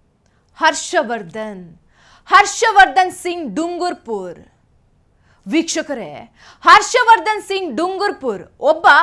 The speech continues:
ಅನುಭವಿ ರಾಜಕಾರಣಿ, ರಾಜಸ್ಥಾನದ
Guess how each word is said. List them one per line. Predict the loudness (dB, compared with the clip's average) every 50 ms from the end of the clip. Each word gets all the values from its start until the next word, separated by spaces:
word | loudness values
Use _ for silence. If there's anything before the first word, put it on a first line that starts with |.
| 2 -2 -6 -4
ಅನುಭವಿ | 0 0 0 0 0 -2 -2 0 2 2 2 2 0
ರಾಜಕಾರಣಿ, | -4 -2 0 2 2 2 0 -2 -4 -4 -4 -4 -6 -6 -6 -10 -12 -14 -14 -14 -16 -18 -20 _ _ _ _ _ _ _ _ _ 2
ರಾಜಸ್ಥಾನದ | 6 8 8 8 8 6 2 -2 -2 -2 -2 -2 -2 -2 2 4